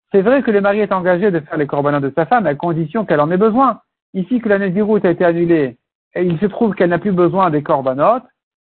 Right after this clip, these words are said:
Et donc, puisqu'elle n'a plus besoin des korbanot, le mari donc ne les a pas donnés à, à,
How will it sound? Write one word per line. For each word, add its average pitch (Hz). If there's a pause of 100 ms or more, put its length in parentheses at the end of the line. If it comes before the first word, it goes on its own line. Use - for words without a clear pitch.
(280)
Et 185
donc, 254 (2000)
puisqu'elle 220
n'a 202
plus 202
besoin 190
des 165
korbanot, 156
le 196
mari 180
donc 175
ne 160
les 156
a 196
pas 254
donnés 208
à, 160
à, 135